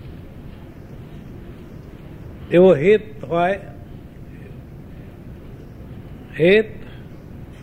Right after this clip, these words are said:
અને વિશ્વાસ. હેત, વિશ્વાસ અને નિષ્કપટ ભાવે વર્તે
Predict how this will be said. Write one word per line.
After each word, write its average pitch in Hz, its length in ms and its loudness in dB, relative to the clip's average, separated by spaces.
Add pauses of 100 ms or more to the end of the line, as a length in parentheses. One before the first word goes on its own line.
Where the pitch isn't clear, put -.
(1200)
અને 175 140 8 (100)
વિશ્વાસ. 190 460 2 (2250)
હેત, 180 220 6 (140)
વિશ્વાસ 180 440 4
અને 202 140 2
નિષ્કપટ 190 560 4
ભાવે 180 240 6
વર્તે 202 300 4